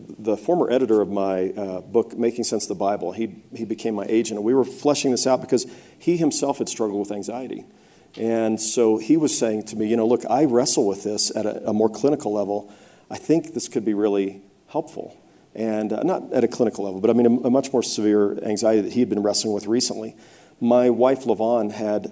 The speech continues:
had, uh, struggled with panic attacks and anxiety back fifteen years ago. And so, you know, we began to flesh out, okay, what might that look like to actually,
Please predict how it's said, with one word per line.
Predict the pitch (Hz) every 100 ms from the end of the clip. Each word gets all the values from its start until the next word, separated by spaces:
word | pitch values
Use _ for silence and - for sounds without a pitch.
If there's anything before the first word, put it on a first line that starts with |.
| -
had, | 113 107 101 - -
uh, | 101 95
struggled | - 131 123 113
with | 110
panic | - 117 117
attacks | 110 104 98 -
and | 98
anxiety | 101 107 104 104
back | 95 101 101 - - - -
fifteen | 127 - 110
years | 107 131
ago. | 117 95 - - - - _
And | 117 -
so, | - 139 123 120 - - -
you | 139
know, | 123 - -
we | 131
began | 165 135 110
to |
flesh | 101 117 107 90
out, | 104
okay, | 110
what | 113 127 139
might | 131 127
that | 113
look | 113 143
like | 123 104
to | - 117
actually, | 127 - 117 110